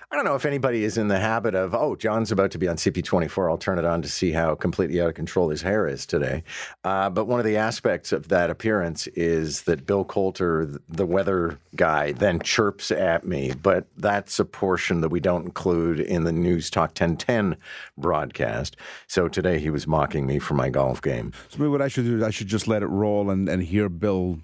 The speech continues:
Speaker 2: chortle.
Speaker 1: No, I'm good. Uh, one of the funny things about this whole thing, and you as a sound guy would know this, Nick, is, uh, we're getting what's called a floor feed,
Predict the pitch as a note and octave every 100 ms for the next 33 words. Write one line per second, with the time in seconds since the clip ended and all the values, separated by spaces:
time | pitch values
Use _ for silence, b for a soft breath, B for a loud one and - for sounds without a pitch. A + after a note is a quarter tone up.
0 | - - A#2 F2+ - E2 B2+ C#3+ C#3 C3+
1 | G#2 F#2 F2 - _ _ _ _ _ -
2 | G#2 - - B - G3 G3+ - E3 C#3+
3 | B2+ A#2 A#2 A#2 F#2+ E2+ E2 F#2 - F#2+
4 | E2 - D#2 E2+ F2 F2 D#2+ G2+ G2+ A2+
5 | G#2 E2 D#2+ - G2 G2+ F2+ D#2+ D2 C#2+
6 | D#2 C2+ D2+ D2 C#2+ D2 - D#2 D#2+ -
7 | D#2+ E2 E2+ E2 D#2+ D#2 - - F2 E2
8 | D#2 G#2+ A2+ G2+ E2+ E2+ - F2+ C2+ -
9 | G2+ F#2 - C#2 B1 B1